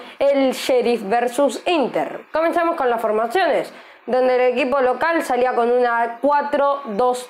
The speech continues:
tres uno. En el arco teníamos a Atanasiadis, la línea de cuatro estaba compuesta por Constanza, Arboleda, Dulant y Cristiano.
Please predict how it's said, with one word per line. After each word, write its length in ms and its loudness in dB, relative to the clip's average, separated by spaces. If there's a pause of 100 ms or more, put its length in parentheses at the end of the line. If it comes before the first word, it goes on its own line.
tres 380 -4
uno. 580 0
En 120 2
el 120 2
arco 280 0
teníamos 540 2
a 260 0
Atanasiadis, 1040 0 (220)
la 160 0
línea 300 2
de 120 2
cuatro 300 0
estaba 260 0
compuesta 600 0
por 280 0 (180)
Constanza, 720 0
Arboleda, 960 2
Dulant 640 0 (340)
y 240 2 (160)
Cristiano. 680 0